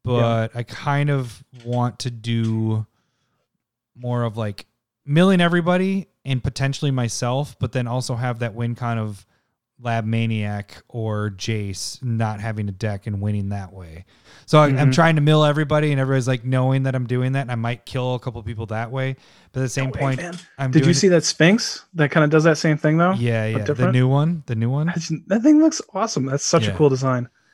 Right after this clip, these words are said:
Speaker 2: Yeah. Um, so I don't know. That, that's my first thought. So that's just the,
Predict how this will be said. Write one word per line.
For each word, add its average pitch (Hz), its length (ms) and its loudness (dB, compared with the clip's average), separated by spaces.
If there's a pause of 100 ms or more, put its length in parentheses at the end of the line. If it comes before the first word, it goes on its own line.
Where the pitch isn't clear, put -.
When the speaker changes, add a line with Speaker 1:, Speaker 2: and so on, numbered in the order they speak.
(200)
Speaker 2:
Yeah. 92 260 -8 (280)
Um, 101 520 -6
so 190 360 6
I 214 100 4
don't 226 100 4
know. 151 220 4
That, 180 240 2
that's 185 240 2
my 165 140 2
first 147 420 -2
thought. 123 340 -2
So 139 100 -4
that's 131 220 -2
just 123 280 -8
the, 113 260 -2